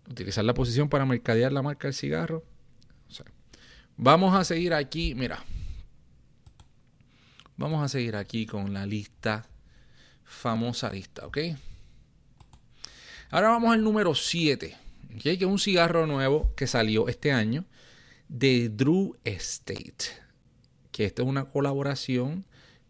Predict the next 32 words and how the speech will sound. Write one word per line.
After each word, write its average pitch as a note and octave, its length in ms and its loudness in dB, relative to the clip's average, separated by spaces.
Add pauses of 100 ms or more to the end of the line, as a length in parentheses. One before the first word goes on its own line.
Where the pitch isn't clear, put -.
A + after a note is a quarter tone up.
con, A#2+ 540 2
eh, G2 440 -4 (1080)
Metallica, A2 800 2 (300)
eh, A2+ 400 -2
y G#2+ 100 -10
se - 120 -2
llama A#2+ 200 2
el A2+ 60 0
Blackened D#3+ 580 0 (360)
M D#3+ 400 0
ochenta A2 480 -4
y A2 80 2
uno F3+ 320 -2 (340)
por G2+ 240 -4
Drew A2+ 160 -2
Estate, A#2+ 540 -2
y A2 160 -2
este D3+ 240 -4
es D3+ 120 -4
en C#3 140 -4
formato G#2+ 460 -2
Corona. - 420 -6 (1080)
En G3+ 200 6
mi A3 80 6
opinión, F#3+ 580 4 (800)
me C3+ 300 4
da D3+ 160 6
mucha E3+ 400 4
alegría C#3+ 320 4
que B2 100 4
Drew C3 200 2
Estate C3 400 0